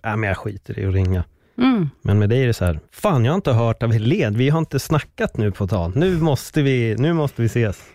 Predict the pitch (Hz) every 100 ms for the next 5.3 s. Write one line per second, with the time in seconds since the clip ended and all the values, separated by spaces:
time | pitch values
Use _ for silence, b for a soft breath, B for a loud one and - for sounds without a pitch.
0 | _ 202 208 208 202 202 - 214 196 202
1 | - - - 208 160 - 185 - 214 -
2 | - 302 - 302 - 269 - 226 - -
3 | - - _ B B B B B B B
4 | - 247 127 123 120 107 - _ - 339
5 | 453 262